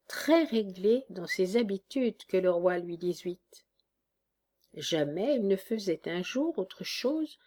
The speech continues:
que ce qu'il avait fait la veille, ce qui eût fort simplifié le travail du Dangeau moderne, si, comme son illustre prédécesseur et aïeul Louis quatorze, Louis dix-huit avait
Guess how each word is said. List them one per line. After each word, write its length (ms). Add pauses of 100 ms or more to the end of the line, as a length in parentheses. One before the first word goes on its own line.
(220)
que 120
ce 160
qu'il 240
avait 180
fait 180
la 140
veille, 420 (960)
ce 220
qui 260
eût 100
fort 320
simplifié 600
le 120
travail 580
du 180
Dangeau 460
moderne, 560 (440)
si, 640
comme 260
son 280
illustre 540
prédécesseur 1000
et 140
aïeul 500
Louis 320
quatorze, 720 (380)
Louis 200
dix-huit 460
avait 240